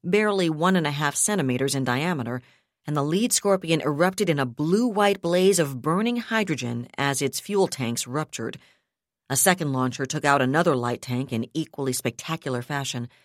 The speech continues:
and the Scorpion crews turned their attention from the diversion of butchering demonstrators to the desperate business of self-preservation. Their weapons tracked around, trailing swaths of destruction, hammering the faces of the towers from which the fire was coming.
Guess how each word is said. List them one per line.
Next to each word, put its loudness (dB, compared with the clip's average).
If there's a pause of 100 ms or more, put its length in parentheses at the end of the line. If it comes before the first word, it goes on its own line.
(260)
and -4
the 0
Scorpion -2
crews 2
turned -4
their 2
attention -2
from -4
the 0
diversion 0
of -2
butchering -2
demonstrators -2 (380)
to 2
the 0
desperate 2
business 0
of 0
self-preservation. -2 (680)
Their 2
weapons 4
tracked -2
around, 0
trailing 2
swaths 2
of -2
destruction, -2 (200)
hammering 4
the 4
faces 0
of 0
the -2
towers 2
from -2
which 2
the -4
fire 2
was 0
coming. -4